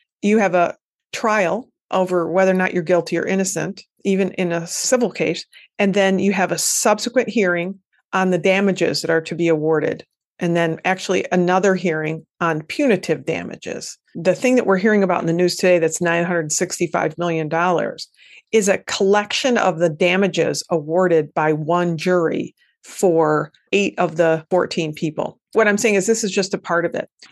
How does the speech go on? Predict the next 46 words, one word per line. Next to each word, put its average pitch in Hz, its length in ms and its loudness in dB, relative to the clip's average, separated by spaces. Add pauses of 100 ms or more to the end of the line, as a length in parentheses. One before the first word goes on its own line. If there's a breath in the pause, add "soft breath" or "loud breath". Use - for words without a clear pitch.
(100)
He - 80 -2
has 214 160 0
three 277 500 2 (300)
defamation 196 560 0
cases 180 420 -2
where 190 120 4
the 180 100 0
jury 190 240 2
is 180 120 2
gonna 180 200 0
decide 170 340 -2
how 175 60 -6
much 175 240 -4
the - 80 -10
damages 175 460 0
are. 226 180 2 (220)
He 214 80 0
has 196 100 0
three 233 200 2
cases 208 360 0
like 180 200 0
that. 185 260 0 (180)
Sorry - 200 -4
about 170 200 -2
the 165 80 -4
noise. 165 340 -2 (360 soft breath)
And 185 340 2
one 214 160 4
of 220 80 2
them's 190 220 2
already 175 260 2
come 170 320 -4 (240)
through, 175 480 0
and 160 100 -2
it's 170 200 -4 (120)
for 175 220 0
just 170 320 -4
a 156 60 -6
p-, - 160 -10 (180)
particular 185 400 0
family. 175 340 0
There's 175 220 2
another 180 300 2
case 170 380 -2
that's 160 260 -2
coming 165 480 -4